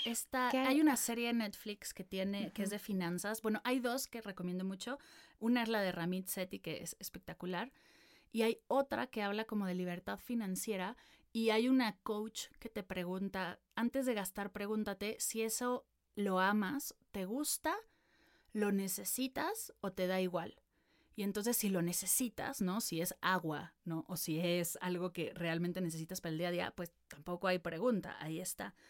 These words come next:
Speaker 1: Pero ya en el me-, en el lo amo, me gusta o me da igual, pues ¿qué vida quieres tener? ¿Quieres tener la vida que amas?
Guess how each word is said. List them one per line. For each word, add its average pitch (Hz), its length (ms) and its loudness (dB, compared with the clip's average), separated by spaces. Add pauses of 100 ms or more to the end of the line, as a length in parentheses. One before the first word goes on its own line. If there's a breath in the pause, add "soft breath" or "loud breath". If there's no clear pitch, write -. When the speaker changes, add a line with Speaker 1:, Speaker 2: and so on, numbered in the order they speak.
(460 soft breath)
Speaker 1:
Pero 208 320 2
ya 226 280 2
en 269 100 6
el 254 320 2
me-, 185 340 -4
en 185 220 0
el 175 240 -2
lo 185 200 2
amo, 208 420 2
me 170 200 -2
gusta 196 500 -4
o 175 100 -6
me 170 120 -2
da 175 120 -2
igual, 190 420 -2 (240 soft breath)
pues - 220 -6
¿qué 294 140 -4
vida 311 240 -2
quieres 233 380 -6
tener? 233 460 0 (300 soft breath)
¿Quieres 262 220 -4
tener 214 280 0
la 220 120 2
vida 214 300 2
que 175 240 -4
amas? 208 500 0